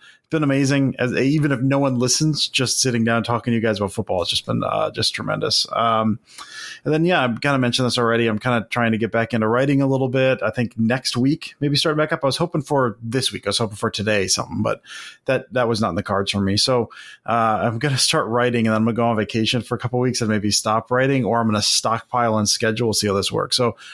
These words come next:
hopefully next week I'll have something on, um, the Packers' use of the stick concept in twenty twenty-one. So I'm kind of working on the different usages of that and the different ways they ran that and blah, blah, blah. No one cares. So that should be next week.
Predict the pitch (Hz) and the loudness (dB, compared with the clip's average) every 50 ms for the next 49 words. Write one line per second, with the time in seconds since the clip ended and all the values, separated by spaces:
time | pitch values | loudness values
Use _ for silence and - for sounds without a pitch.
0 | - - 160 160 - - 175 151 139 135 131 - - 135 120 123 117 117 113 - | -6 -4 -4 -2 0 0 0 2 2 0 0 0 0 -2 0 2 2 2 2 0
1 | - 123 110 - 107 110 107 107 107 107 104 87 95 110 107 104 101 101 101 - | 0 -2 0 0 0 2 2 2 2 2 2 2 2 2 2 2 0 0 -2 -4
2 | - - - - _ - 104 - 127 123 117 - 120 107 117 110 - 123 110 98 | -8 -16 -20 -12 _ -6 -4 -2 -2 -2 -2 0 0 0 0 0 0 0 0 0
3 | 107 - - - 139 135 139 - 147 139 135 131 - 143 135 135 135 - - 131 | 0 -2 0 0 -2 -2 -2 -2 0 0 2 2 2 0 0 -2 -4 -6 -4 -2
4 | 135 135 135 139 135 - - 156 156 139 - 165 165 165 175 185 202 208 - - | 0 2 2 2 0 0 -2 -2 -2 0 0 0 2 2 2 2 0 -2 -4 -8
5 | - - - - - - - 120 113 107 104 120 117 113 107 95 104 - - 120 | -18 -20 -20 -20 -14 -6 -4 -2 0 0 0 0 0 0 0 0 -2 -2 0 0
6 | 123 123 117 - 127 120 117 117 113 113 113 113 104 113 107 110 107 - 117 110 | 0 0 0 0 0 2 2 2 2 2 2 2 2 0 -2 -2 -2 -2 -2 -2
7 | 104 - _ - 127 120 117 113 117 120 120 117 - 127 110 110 117 113 101 113 | -2 -4 _ -4 -2 0 2 2 2 2 2 2 0 0 0 0 0 0 2 2
8 | 113 110 98 113 110 110 113 107 110 98 113 104 113 113 113 110 104 113 113 107 | 0 0 2 2 2 2 2 2 0 0 0 0 0 2 2 2 2 2 2 2
9 | 107 107 107 107 107 107 104 92 95 104 98 98 98 98 104 104 113 110 107 107 | 2 2 2 2 2 2 2 0 0 0 0 2 2 0 0 0 0 2 2 2
10 | 107 104 107 107 107 101 104 101 101 101 101 104 104 104 104 101 - 110 107 107 | 2 0 0 0 0 0 0 0 0 0 0 0 0 0 0 -2 -2 0 0 0
11 | 104 - - 127 127 - - 160 143 135 131 131 123 - - 131 127 120 120 - | 0 0 2 2 2 2 2 2 2 2 2 0 0 -2 -2 0 0 0 -2 -4